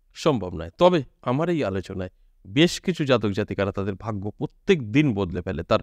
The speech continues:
প্রমাণ আমার কাছে আছে, বহু আছে। আমি কাউকে ফেস করি না। অন্যান্য যারা আছেন, অ্যাস্ট্রোলজার বলুন, আহ, তন্ত্র সাধক বলুন, তান্ত্রিক বলুন, তারা একটা কাউকে পেলে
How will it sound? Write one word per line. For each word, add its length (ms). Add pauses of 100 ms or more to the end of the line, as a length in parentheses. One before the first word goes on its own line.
(120)
প্রমাণ 400
আমার 220
কাছে 280
আছে, 280 (420)
বহু 340
আছে। 220 (380)
আমি 200
কাউকে 280
ফেস 280
করি 220
না। 180
অন্যান্য 540 (380)
যারা 300
আছেন, 380 (420)
অ্যাস্ট্রোলজার 560
বলুন, 440 (300)
আহ, 180 (200)
তন্ত্র 360
সাধক 280
বলুন, 440 (240)
তান্ত্রিক 480
বলুন, 320 (520)
তারা 280
একটা 440 (100)
কাউকে 380
পেলে 420